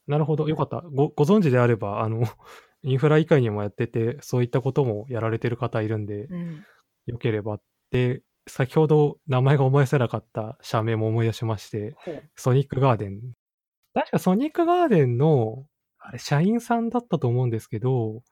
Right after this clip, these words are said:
Speaker 1: がインフラ勉強会でセッションをやられていたことも確かあった気がしていて、イン-、インタビューされる側としてなのかな？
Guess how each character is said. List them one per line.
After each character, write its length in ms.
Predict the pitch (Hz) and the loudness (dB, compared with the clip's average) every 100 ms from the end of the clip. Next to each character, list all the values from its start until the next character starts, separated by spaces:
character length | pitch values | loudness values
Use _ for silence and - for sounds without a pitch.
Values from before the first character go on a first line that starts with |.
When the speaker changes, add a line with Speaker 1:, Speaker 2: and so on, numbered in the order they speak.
| _ _ _ _ _ | _ _ _ _ _
Speaker 1:
が 140 | 165 165 | -2 2
イ 120 | 156 | 2
ン 60 | 160 | 2
フ 100 | 170 | 2
ラ 80 | |
勉 220 | 160 175 165 | 4 2 2
強 200 | 185 151 | 0 0
会 200 | 117 104 | -4 -4
で 380 | 104 101 101 _ | -6 -6 -10 _
セ 160 | - 120 | -6 -6
ッ 20 | |
シ 180 | - 139 | -2 -2
ョ 40 | |
ン 40 | 135 | 0
を 40 | |
や 100 | 127 | 2
ら 100 | 131 | 0
れ 80 | 127 | 0
て 100 | 135 | -2
い 60 | |
た 120 | 123 127 | -2 -4
こ 120 | 135 | -4
と 120 | 120 | -4
も 120 | 104 _ | -6 _
確 300 | - 185 - | -12 -10 -6
か 100 | 123 | -4
あ 40 | 110 | -4
っ 60 | - | -8
た 100 | 113 | -8
気 140 | 110 | -6
が 120 | 104 | -8
し 100 | - | -12
て 140 | - 104 | -16 -16
い 80 | |
て、 160 | - 113 | -12 -12
イ 240 | 117 165 | -4 -4
ン-、 40 | 202 | -2
イ 100 | 180 | -4
ン 40 | 285 - | -4 -2
タ 140 | 320 | -2
ビ 180 | 302 285 | -2 -4
ュ 340 | 277 269 247 | -2 -4 -6
ー 40 | 190 _ _ _ _ | -12 _ _ _ _
さ 200 | - 175 | -2 0
れ 100 | 190 | 2
る 100 | 185 | 2
側 240 | 165 170 165 | 4 2 2
と 100 | 165 | -2
し 60 | |
て 100 | 175 | -2
な 100 | 123 | -4
の 100 | 92 | -6
か 140 | 98 117 | -10 -10
な？ 160 | 135 | -12